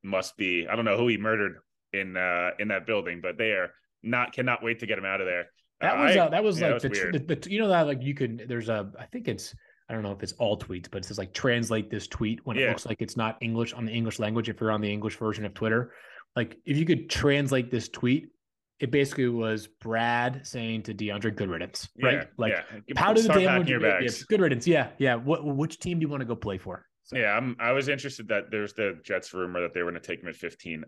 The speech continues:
Speaker 1: I, I don't, I have not, I've heard more it's a rumor than it was truth, but that would have been incredibly interesting to have a Jets <laughs> offensive Garrett Wilson, Breece Hall, and Jahmyr Gibbs.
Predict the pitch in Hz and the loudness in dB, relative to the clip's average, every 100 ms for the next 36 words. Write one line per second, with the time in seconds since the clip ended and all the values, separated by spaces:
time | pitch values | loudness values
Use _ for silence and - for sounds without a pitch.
0 | - 95 92 104 101 - _ 95 98 - | -6 -4 0 0 0 -4 _ -8 -8 -6
1 | 90 92 90 _ _ _ 95 - - 107 | -4 -2 -4 _ _ _ -10 -10 -2 0
2 | 104 98 95 90 95 82 104 104 101 92 | 2 0 0 0 -2 -4 -2 0 2 2
3 | 87 87 85 - - 156 147 - 95 - | 0 -2 -4 -6 -4 -2 -2 2 2 2
4 | 107 107 98 98 92 85 - 98 87 85 | 2 2 2 -2 -4 -4 0 2 2 -2
5 | 85 90 90 87 80 82 80 78 80 - | -2 -10 -6 -4 0 0 0 -2 -4 -18
6 | - - 98 - 90 - - 127 104 87 | -20 -2 -2 2 0 0 -6 -6 -4 0
7 | 101 82 92 - 85 90 85 90 82 80 | 0 2 -2 -4 -6 -4 -2 0 -2 -4
8 | 87 85 78 90 85 - | -4 -4 0 -2 -2 -8